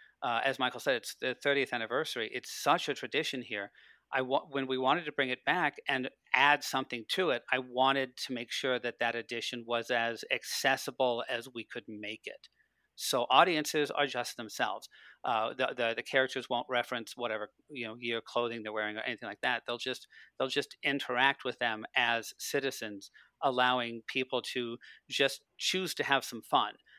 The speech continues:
And a lot of what you can do there is just watch. If you wanna just watch a bunch of, uh, people have scenes and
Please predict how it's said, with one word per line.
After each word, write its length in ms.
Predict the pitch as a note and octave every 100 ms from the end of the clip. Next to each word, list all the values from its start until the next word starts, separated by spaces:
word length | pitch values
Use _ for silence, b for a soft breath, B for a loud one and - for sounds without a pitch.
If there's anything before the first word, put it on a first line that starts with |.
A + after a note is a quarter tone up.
| B
And 260 | D3 C3+ C3 _ - -
a 80 | D#3+
lot 320 | C3 B2 C#3+
of 140 | F3 E3 -
what 300 | D#3 D3 D3
you 120 | D3+
can 180 | D3+ D#3
do 260 | C3+ C#3+ D#3+
there 240 | D3+ G3
is 140 | F3+ -
just 220 | D#3+ -
watch. 260 | F#3+ E3
If 100 | A#2
you 60 | B2
wanna 160 | C#3+ C3+
just 200 | C3 -
watch 320 | A#2+ B2 -
a 60 | C3
bunch 280 | B2+ C3 C3
of, 120 | B2 C3+
uh, 300 | C3+ A#2+ A#2 A#2+
people 300 | - - C#3
have 200 | B2+ B2
scenes 380 | - B2 C#3+ D3
and 180 | B2+ A#2+